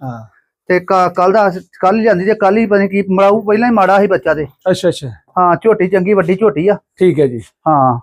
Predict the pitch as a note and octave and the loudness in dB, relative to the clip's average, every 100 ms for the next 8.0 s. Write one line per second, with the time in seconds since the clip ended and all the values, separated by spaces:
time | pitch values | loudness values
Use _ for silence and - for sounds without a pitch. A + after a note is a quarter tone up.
0 | - - E3 F3 E3 E3 F3+ A3+ A3 G3 | -4 -2 0 0 0 -2 0 -2 -2 -2
1 | G#3 A3+ G3 E3 F#3 C#3 C3+ D#3+ F3 E3 | 0 0 0 0 0 0 0 0 0 -2
2 | - B2 C3+ - - B2 A2 A2+ D3+ E3+ | -6 -10 -10 -10 -6 -6 -6 -12 -2 0
3 | E3 F3+ D#3+ D#3+ D#3 F#3 E3+ E3 F3+ F3 | 2 0 0 -2 2 2 2 0 0 -2
4 | F#3 A3 A#3+ A#3+ A#3+ G3+ A3 A3 F3+ A3 | -2 0 2 2 4 2 2 2 2 2
5 | F#3+ F3+ G3+ F#3+ G#3+ G#3 - G3 G3+ F#3+ | 0 -2 -2 0 -2 -2 -4 -2 0 0
6 | F#3 F#3+ A3+ F#3 G3 G#3 G#3 F#3 F3 F3 | 0 2 2 2 0 2 0 2 0 2
7 | F#3 F3+ F3+ D#3+ E3 D#3+ F3+ C3+ A#2+ | 0 0 -2 -2 -4 -4 -4 -10 -12